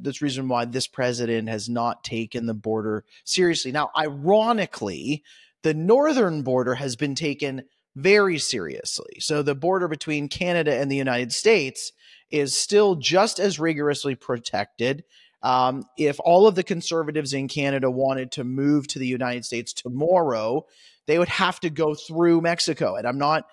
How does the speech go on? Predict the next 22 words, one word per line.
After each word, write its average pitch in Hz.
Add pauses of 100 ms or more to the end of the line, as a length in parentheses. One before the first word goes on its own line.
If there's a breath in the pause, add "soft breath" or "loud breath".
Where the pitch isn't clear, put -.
(340 soft breath)
encouraging 180
you 160
to 131
do 117
that 113
because, 131
of 127
course, 127 (520)
uh, 120 (360)
part 151
of 143
the 139
actual 143
observation 131
of 131
what 117
goes 120
on 147
is 117
how 123
much 120
the 110